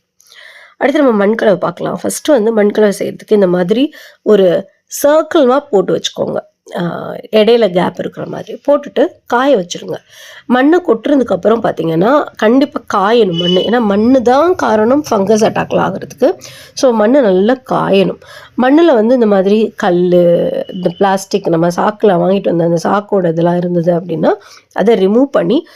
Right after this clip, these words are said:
நல்லா ஒரு நாள் காய விட்டு வச்சுக்கோங்க. அடுத்து இப்ப நம்ம எரு வாங்கிட்டு வந்தோம் இல்லையா,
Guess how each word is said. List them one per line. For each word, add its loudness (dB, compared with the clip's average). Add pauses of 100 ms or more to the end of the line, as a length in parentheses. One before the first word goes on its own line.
(140)
நல்லா 2
ஒரு 2
நாள் 0
காய 0
விட்டு 0
வச்சுக்கோங்க. -4 (1300)
அடுத்து -2
இப்ப -2
நம்ம 0
எரு 2
வாங்கிட்டு -2
வந்தோம் 0
இல்லையா, 2